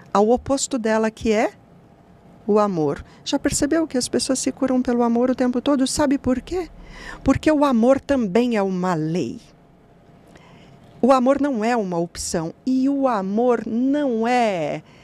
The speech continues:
esse amor romantizado que vocês estão acostumados. O amor educa. E o amor é uma lei que faz parte da ordem universal divina. Foi pelo amor que tudo foi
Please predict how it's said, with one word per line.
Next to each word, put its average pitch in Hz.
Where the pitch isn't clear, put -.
esse 233
amor 202
romantizado 185
que 165
vocês 170
estão 175
acostumados. 196
O 214
amor 226
educa. 208
E 190
o 180
amor 185
é 185
uma 196
lei 165
que 226
faz 214
parte 196
da 190
ordem 180
universal 175
divina. 170
Foi 190
pelo 214
amor 196
que 180
tudo 175
foi 165